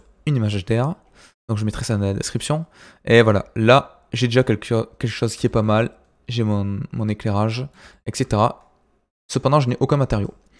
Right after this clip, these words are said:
Donc on va commencer avec le plus simple. C'est le light.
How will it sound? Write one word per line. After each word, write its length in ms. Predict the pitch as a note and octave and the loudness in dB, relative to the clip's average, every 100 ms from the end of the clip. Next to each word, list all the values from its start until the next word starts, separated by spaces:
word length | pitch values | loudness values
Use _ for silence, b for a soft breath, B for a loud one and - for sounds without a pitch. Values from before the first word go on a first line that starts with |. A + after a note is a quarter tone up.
| b b - | b b -2
Donc 220 | A2 G#2+ | 0 0
on 20 | |
va 60 | C3 | 0
commencer 400 | C#3+ C#3 - F3+ | 2 2 0 0
avec 240 | A#2+ A2+ B2 | 0 2 2
le 80 | |
plus 140 | C#3 A2+ | 0 0
simple. 320 | G#2+ G#2+ D#3 - _ _ _ _ _ _ _ - - | 0 -2 -4 -8 _ _ _ _ _ _ _ -20 -8
C'est 140 | - | 0
le 100 | B2+ | 2
light. 440 | G2+ - - - | 2 0 -8 -14